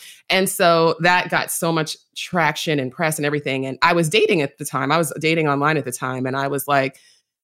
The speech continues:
"You know what? This noise is so unhelpful." That I'm like, I, I don't, I don't need every man in this world to wanna date me. I don't need every man on a dating platform to, in fact, I don't want every man on a dating platform to wanna date me.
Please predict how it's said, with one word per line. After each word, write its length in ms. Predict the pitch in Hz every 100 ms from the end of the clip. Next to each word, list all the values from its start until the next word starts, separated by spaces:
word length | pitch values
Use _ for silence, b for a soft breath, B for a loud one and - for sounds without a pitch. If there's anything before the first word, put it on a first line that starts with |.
| _ -
"You 100 | 214
know 160 | 220
what? 360 | 214 202 202 - _
This 380 | 165 165 240 -
noise 840 | 165 151 151 175 208 262 269 - - _ -
is 220 | 165 139
so 300 | - 156 175
unhelpful." 800 | 160 160 147 135 - 202 269 - _ _ _ _ -
That 520 | 170 160 160 151 -
I'm 200 | - 220
like, 260 | 233 220 214
I, 120 | - -
I 120 | - 240
don't, 240 | 262 254 -
I 100 | 214
don't 220 | 254 - -
need 300 | 196 202 220
every 340 | 185 170 185 165
man 340 | 165 165 165
in 80 | 156
this 160 | 147
world 220 | 165 151 151
to 80 |
wanna 200 | 147 143
date 260 | 139 139 -
me. 240 | - - _ _
I 80 | -
don't 140 | 214 208
need 160 | 214
every 240 | 180 180 170
man 340 | 165 160 160
on 160 | 156 147
a 60 |
dating 300 | 147 156 151
platform 380 | 143 151 - 151
to, 120 | 151 -
in 120 | 254
fact, 320 | 302 302 294
I 100 | 277
don't 160 | 349 -
want 200 | 330 349
every 180 | 226 214
man 180 | 185
on 100 | 180
a 60 | 170
dating 280 | 160 156 151
platform 360 | 156 - 143
to 120 | 135 135
wanna 180 | 131
date 240 | 123 123 127
me. 220 | - -